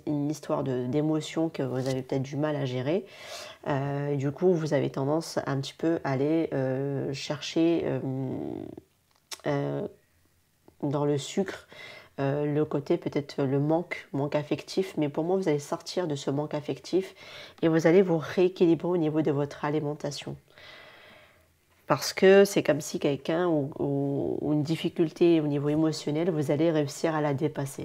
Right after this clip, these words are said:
Et on l'a ici de toute façon, puisque, euh, j'avais un, un cœur qui était verrouillé, mais j'ai, j'ai une clé qui est là, avec le cœur qui est juste là.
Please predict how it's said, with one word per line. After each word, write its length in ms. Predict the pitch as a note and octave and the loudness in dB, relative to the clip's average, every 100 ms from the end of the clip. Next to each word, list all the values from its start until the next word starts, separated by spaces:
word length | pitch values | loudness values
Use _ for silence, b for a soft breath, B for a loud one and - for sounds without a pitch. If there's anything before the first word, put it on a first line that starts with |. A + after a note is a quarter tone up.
| C#3+ - | -10 -6
Et 160 | C#3 | -2
on 100 | D3 | -2
l'a 160 | D3+ E3 | -2 -2
ici 300 | C#3 - C#3+ | -2 -4 -4
de 80 | C3 | -4
toute 200 | C3+ - | -6 -8
façon, 460 | - - E3+ F#3+ F#3+ B B B | -8 -4 -2 -2 -2 B B B
puisque, 360 | - D#3+ - F3 | -4 -4 0 2
euh, 600 | F#3 - C#3+ C#3 C3+ C3 B2+ A#1+ - - | 2 2 0 0 0 -2 -4 -6 -6 -6
j'avais 300 | D3 C#3 D3+ | -2 0 0
un, 180 | D3 C#3 D3+ | -2 -6 -8
un 100 | C#3+ | -4
cœur 220 | E3 - | -6 -6
qui 100 | - | -4
était 160 | D3 | 0
verrouillé, 440 | C3+ E3 D#3 D3+ G3+ | 2 4 4 4 2
mais 200 | E3+ C#3+ | 2 -2
j'ai, 500 | C#3+ C#3+ C#3 C3+ C3+ | 0 0 2 0 -2
j'ai 120 | C3+ | -2
une 140 | C#3+ D3 | -2 -2
clé 240 | - F3 | 2 2
qui 180 | - D3+ | 2 -2
est 60 | C#3+ | 0
là, 100 | E3+ | 0
avec 220 | D#3+ C#3 | -2 -2
le 100 | C#3 | -2
cœur 200 | D#3+ - | -4 -8
qui 120 | - | -6
est 60 | C3 | -4
juste 240 | D3 - | -4 -6
là. 220 | C3 C3+ | -6 -6